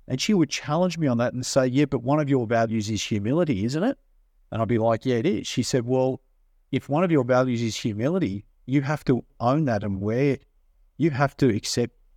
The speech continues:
some humility decisions." And so the sports cars went, the boat goes,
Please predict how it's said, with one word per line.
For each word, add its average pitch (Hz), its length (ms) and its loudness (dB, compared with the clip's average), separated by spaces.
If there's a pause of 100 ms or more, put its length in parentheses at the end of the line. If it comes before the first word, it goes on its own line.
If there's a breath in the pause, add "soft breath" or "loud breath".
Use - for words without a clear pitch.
(160)
some 113 280 -2
humility 120 540 0
decisions." 131 680 -6 (920)
And 139 200 2
so 131 440 2 (640)
the - 80 -4
sports 156 360 0
cars 120 400 0
went, 120 360 -2
the - 80 -6
boat 127 400 2
goes, 107 520 -2